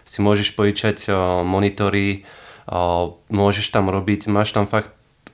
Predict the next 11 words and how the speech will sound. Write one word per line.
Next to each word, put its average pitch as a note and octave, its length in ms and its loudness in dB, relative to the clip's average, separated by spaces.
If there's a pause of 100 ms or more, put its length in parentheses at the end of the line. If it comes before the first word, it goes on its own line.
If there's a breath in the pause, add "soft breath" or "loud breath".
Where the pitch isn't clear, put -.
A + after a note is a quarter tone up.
(140)
to A#2 140 -4
prostredie A2+ 560 -2
tak, A2 280 0
že G#2 300 0
si - 180 -4
produktívny A#2 760 -2 (480 loud breath)
a, G2 180 -2 (320)
a G#2+ 120 -4
naozaj G#2 420 2
si - 120 -8
môžeš G#2 340 0